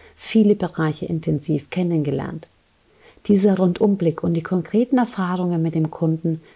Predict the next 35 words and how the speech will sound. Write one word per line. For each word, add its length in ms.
prägen 280
seine 280
Arbeit 420
im 140
Rahmen 360
der 100
datev-Transformation 1300
sehr. 380
Aus 160
seiner 300
Sicht 260
trägt 280
jeder 320
zur 120
Veränderung 580
bei 300
und 160
so 100
denkt 280
er 100
Change 440
Management 500
neu. 280
Es 160
geht 220
ihm 180
immer 220
darum, 520
die 200
eigene 480
Veränderungskompetenz 1300
der 100
Führungskräfte 880
und 140
Mitarbeiter, 800